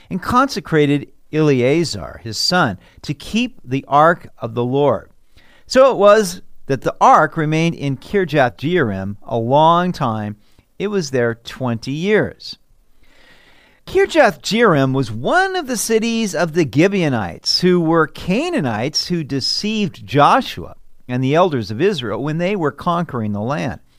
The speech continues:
They pretended to come from a long distance, so Joshua made a treaty with them. When Joshua discovered that they really lived nearby in Canaan,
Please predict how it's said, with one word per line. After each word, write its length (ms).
They 140
pretended 540
to 80
come 320
from 160
a 80
long 320
distance, 720
so 520
Joshua 720
made 240
a 60
treaty 560
with 200
them. 260
When 160
Joshua 400
discovered 460
that 120
they 140
really 300
lived 200
nearby 440
in 100
Canaan, 500